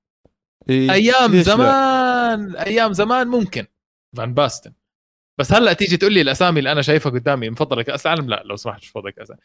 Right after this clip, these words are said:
Speaker 2: وهذا الإشي، هذا الإشي إيجابي جدا لهولندا، لأنه ما حدا يعني طلع عليها، بس دفاعها قوي.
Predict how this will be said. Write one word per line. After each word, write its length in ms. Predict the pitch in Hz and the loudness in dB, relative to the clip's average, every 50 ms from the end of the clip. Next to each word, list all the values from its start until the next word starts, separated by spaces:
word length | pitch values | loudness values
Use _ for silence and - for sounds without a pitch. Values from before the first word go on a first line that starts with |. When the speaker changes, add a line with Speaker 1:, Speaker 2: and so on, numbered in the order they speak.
| _ _ - | _ _ 0
Speaker 2:
وهذا 240 | 160 214 254 240 | 2 2 4 4
الإشي، 320 | 233 233 - 277 220 - _ - | 2 2 0 -2 -4 -6 _ -2
هذا 140 | 190 220 220 | -2 -2 0
الإشي 200 | 226 226 - 226 | -2 -2 0 0
إيجابي 380 | 165 139 131 165 196 190 147 | 0 2 2 2 2 2 0
جدا 320 | 135 127 160 156 143 117 - - _ _ _ _ _ _ _ _ _ _ | -4 -4 -6 -8 -8 -12 -12 -12 _ _ _ _ _ _ _ _ _ _
لهولندا، 440 | 127 127 135 135 143 147 135 117 110 | -4 -2 0 0 0 0 -2 -4 -4
لأنه 240 | 110 127 143 151 160 | -4 -4 -2 -2 0
ما 120 | 196 262 | 0 0
حدا 280 | 262 - 220 185 160 143 | 0 0 0 0 0 0
يعني 440 | 120 110 104 107 107 104 110 110 - _ _ _ _ _ _ _ - _ _ _ _ _ _ _ _ _ _ _ _ _ | -2 -2 -6 -8 -12 -14 -14 -16 -20 _ _ _ _ _ _ _ -20 _ _ _ _ _ _ _ _ _ _ _ _ _
طلع 160 | 147 139 123 | -2 -2 -2
عليها، 200 | 107 120 123 110 | -2 -2 -4 -4
بس 140 | 104 127 120 | -6 -8 -8
دفاعها 380 | 123 151 - 233 262 214 202 190 | -8 -2 2 2 4 4 2 2
قوي. 300 | 185 175 151 143 147 151 | 2 2 2 0 -2 -6